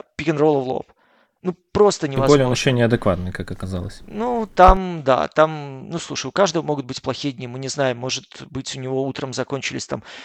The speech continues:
Speaker 1: кукурузные хлопья любимые, жена не дала, и в итоге его оштрафовали за проезд на красный свет.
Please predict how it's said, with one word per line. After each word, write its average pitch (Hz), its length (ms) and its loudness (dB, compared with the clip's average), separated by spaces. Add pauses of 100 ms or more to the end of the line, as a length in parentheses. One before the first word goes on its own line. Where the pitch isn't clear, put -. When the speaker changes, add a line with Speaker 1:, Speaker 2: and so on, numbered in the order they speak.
(100)
Speaker 1:
кукурузные 147 480 -2
хлопья 160 340 -2
любимые, 123 920 -6
жена 139 240 -2
не 135 80 -6
дала, 139 360 4
и 131 120 -2
в 123 80 -2
итоге 135 260 -2
его 127 180 0
оштрафовали 135 580 2
за 127 120 -8
проезд 131 340 -4
на 135 80 -8
красный 139 300 -6
свет. - 280 -6